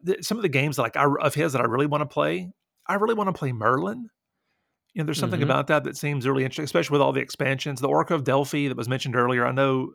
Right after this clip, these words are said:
Speaker 1: uh, Steve O'Rourke didn't nes-, necessarily care for it, but that is one that I'm curious about playing. Yeah, there's so many games, such a, such a, a catalog of, um,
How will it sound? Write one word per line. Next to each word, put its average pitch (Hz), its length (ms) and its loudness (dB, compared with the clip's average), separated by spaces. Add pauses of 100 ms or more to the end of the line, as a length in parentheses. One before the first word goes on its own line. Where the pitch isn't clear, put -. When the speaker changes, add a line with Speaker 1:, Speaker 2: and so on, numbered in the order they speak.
Speaker 1:
uh, 113 260 -6 (100)
Steve 135 240 0
O'Rourke 131 340 4
didn't 131 200 -2
nes-, 120 180 -4
necessarily 139 360 -2
care 135 260 2
for 127 240 0
it, 123 60 -6
but 139 80 -8
that 151 120 0
is 143 120 -2
one 127 200 -2
that 123 80 0
I'm 120 160 -2
curious 127 300 -4
about 120 200 -6
playing. 117 320 -6 (520)
Yeah, 143 140 -2
there's 185 180 -2
so 233 300 -2
many 175 220 -2
games, 107 440 -6
such 180 180 -6
a, - 160 -6
such - 220 -4
a, 123 220 0
a 131 80 -2
catalog 123 600 0 (720)
of, 117 300 -4
um, 113 360 -8